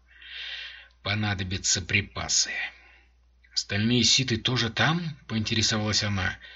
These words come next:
«Те, с которыми дрались джедаи?» Бэйн вдруг понял, что так и не сказал ей, что случилось с Каианом и Братством. «Других ситов нет и никогда не будет, только мы, учитель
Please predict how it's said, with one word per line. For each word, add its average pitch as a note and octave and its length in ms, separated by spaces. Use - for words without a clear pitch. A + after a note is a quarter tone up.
«Те, B2+ 160
с - 100
которыми C3+ 460
дрались A2+ 680
джедаи?» A#2 600
Бэйн A2+ 360
вдруг B2+ 280
понял, C3+ 320
что - 200
так - 420
и B2 40
не B2 100
сказал B2+ 440
ей, A#2 100
что A#2 180
случилось B2 520
с - 40
Каианом G2 440
и F#2+ 40
Братством. F2+ 540
«Других A2+ 640
ситов C#3 520
нет A2+ 400
и G2+ 40
никогда G2 580
не G2+ 140
будет, F#2+ 460
только G#2+ 400
мы, A2 360
учитель A#2 720